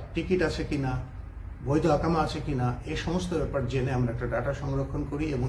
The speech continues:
এই ডাটাটা আমরা দুবাইতে অবস্থিত বাংলাদেশ দূতাবাসকে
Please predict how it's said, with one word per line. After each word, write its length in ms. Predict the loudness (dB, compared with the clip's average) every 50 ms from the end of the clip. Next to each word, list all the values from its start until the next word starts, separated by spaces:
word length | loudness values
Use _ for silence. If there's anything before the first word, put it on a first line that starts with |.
| 0
এই 120 | 0 0 0
ডাটাটা 340 | 0 0 0 0 0 0 0
আমরা 340 | 0 0 0 0 0 -2 -2 -4 -8 -10 -10 -10 -10 -10 -10 -10 -10 -10 -10 -10 -10 -10 -10 -10 -10 -6 -4 -2
দুবাইতে 360 | 2 2 4 2 4 4 2
অবস্থিত 560 | 2 2 2 0 -2 -4 -2 0 2 2 0 0 -2 -6 -10 -10 -10 -12 -12 -8 -6
বাংলাদেশ 320 | -4 -2 0 0 0 0
দূতাবাসকে 580 | -2 -2 0 0 0 0 0 -2 0 -2 -2 -2